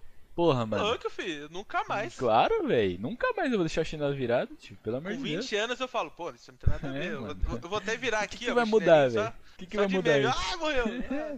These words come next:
Speaker 1: mano. E tem várias teorias dessa, mano, que eu fico pensando, tipo, como
Speaker 2: Não
Speaker 1: que
Speaker 2: faz
Speaker 1: alguém
Speaker 2: sentido.
Speaker 1: teve a mente de criar isso antigamente, tá ligado?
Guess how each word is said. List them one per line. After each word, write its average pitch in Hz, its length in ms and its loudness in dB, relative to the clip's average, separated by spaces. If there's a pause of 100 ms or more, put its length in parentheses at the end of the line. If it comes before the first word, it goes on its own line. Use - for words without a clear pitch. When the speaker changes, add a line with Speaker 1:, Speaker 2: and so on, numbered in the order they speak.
(100)
Speaker 1:
mano. 123 240 -10 (560)
E 175 100 -6
tem 214 200 2
várias 233 320 6
teorias 165 340 8
dessa, 131 360 8
mano, 107 240 -6
que 123 460 -6
eu 131 160 -8 (120)
fico - 200 -10
pensando, 175 380 -2
tipo, - 200 -8 (960)
como 226 240 0
Speaker 2:
Não - 20 -6
Speaker 1:
que 233 100 4
Speaker 2:
faz 208 120 6
Speaker 1:
alguém 214 360 0
Speaker 2:
sentido. - 80 -16
Speaker 1:
teve 208 680 -2
a 180 100 2
mente 185 420 -6
de 180 100 -6
criar 220 420 4
isso 170 360 -4 (200)
antigamente, 110 640 -8
tá 98 60 -14
ligado? 98 440 -8